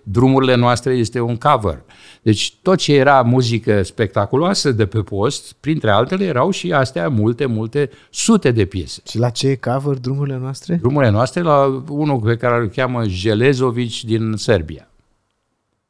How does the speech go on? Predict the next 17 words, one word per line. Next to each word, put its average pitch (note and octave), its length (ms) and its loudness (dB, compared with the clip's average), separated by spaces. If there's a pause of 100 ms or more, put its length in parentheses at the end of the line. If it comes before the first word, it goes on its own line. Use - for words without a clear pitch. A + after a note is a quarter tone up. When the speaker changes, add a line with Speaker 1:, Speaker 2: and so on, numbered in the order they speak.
Speaker 2:
Nu, D#3 320 2
asta A#2+ 260 -2
chiar C3+ 180 -2
nu C3 120 -8
am C3 80 -8
știut. D#3 220 -2
Speaker 1:
Da, A#2 60 0
e A2 120 2
piesă D3+ 360 0
sârb-, F#3+ 380 -4
sârbească. C#3+ 640 0 (100)
Poate C#3+ 240 0
că C#3+ 100 -2
numele C3+ 300 2
nu A#2 160 0
l-am A2 140 0
spus. - 380 -8